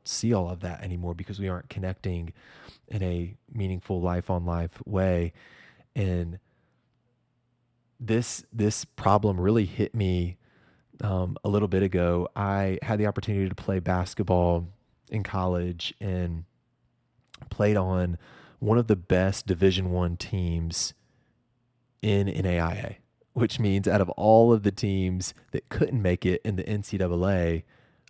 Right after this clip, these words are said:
our team was one of the best. And what gives me tons of joy now is really getting to pour into the next generation of basketball players and teaching them leadership skills through the game of basketball. I had this player, his name was Brian,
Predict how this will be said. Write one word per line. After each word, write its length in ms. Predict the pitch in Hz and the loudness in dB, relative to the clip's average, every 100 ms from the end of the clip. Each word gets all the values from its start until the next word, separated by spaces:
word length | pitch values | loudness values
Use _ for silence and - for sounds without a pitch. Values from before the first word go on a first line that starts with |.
| _ | _
our 160 | 107 101 | 0 0
team 480 | - 110 98 95 90 | 0 0 0 -2 -2
was 320 | 95 87 85 | 0 0 0
one 160 | 92 87 | -2 0
of 40 | |
the 80 | 87 | 0
best. 540 | 85 82 - - - - - - - - | 2 0 -2 -8 -10 -16 -20 -20 -10 -4
And 100 | 107 | 0
what 220 | 107 110 | 0 2
gives 240 | 113 107 | 0 2
me 100 | 107 | 0
tons 260 | 98 110 104 | 0 -2 -2
of 80 | 95 | -4
joy 540 | 92 92 92 87 82 - - _ | -2 0 2 0 -2 -8 -20 _
now 440 | 98 90 90 87 - | 0 2 2 0 -2
is 340 | 92 87 85 - | -2 -2 -4 -4
really 200 | 104 117 | -2 0
getting 160 | 104 90 | 0 -2
to 60 | |
pour 220 | - 101 | -2 -2
into 140 | 90 90 | 0 0
the 60 | 85 | 0
next 260 | 87 - | -2 -4
generation 720 | - 87 85 87 - 87 85 87 | -6 -2 -2 -2 -2 -2 -4 -4
of 340 | 101 87 85 | -4 -4 -6
basketball 480 | - 98 90 92 87 | -4 -2 -2 -2 -2
players 580 | - 92 87 85 85 87 | 0 -2 0 -2 -2 -4
and 320 | 90 85 87 | -6 -6 -6
teaching 360 | - 113 107 95 | -4 -4 -2 -2
them 180 | 90 90 | -2 0
leadership 400 | 90 90 - - | 0 -2 -4 -8
skills 320 | - 92 90 | -4 -2 -2
through 200 | - 92 | -4 -4
the 80 | 90 | -4
game 240 | 87 87 | -4 -6
of 100 | 85 | -6
basketball. 800 | 90 87 87 - 90 85 82 90 - - - - - - | -6 -6 -6 -6 -4 -2 -2 -6 -14 -20 -20 -20 -20 -8
I 60 | 95 | -4
had 180 | 110 | -2
this 140 | 120 107 | -2 -4
player, 580 | - 98 95 87 85 87 | -2 0 2 2 -2 -4
his 120 | 101 | -4
name 120 | 101 | -2
was 100 | 92 | -2
Brian, 580 | 82 85 85 82 82 85 | -4 -4 -2 -2 -4 -6